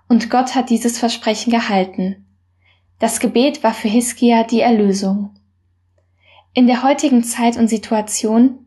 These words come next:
die uns so fassungslos macht, treffen sich Christen weltweit zu regelmäßigen Friedensgebeten.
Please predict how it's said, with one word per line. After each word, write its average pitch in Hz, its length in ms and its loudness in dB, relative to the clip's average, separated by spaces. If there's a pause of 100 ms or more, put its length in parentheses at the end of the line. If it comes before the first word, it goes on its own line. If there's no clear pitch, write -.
die 233 100 2
uns 226 200 2
so 254 100 2
fassungslos 226 800 -2
macht, 226 400 -4 (440)
treffen 226 340 0
sich 233 200 0
Christen 269 480 0
weltweit 233 600 0
zu - 160 -2
regelmäßigen 226 720 2
Friedensgebeten. 196 1300 -2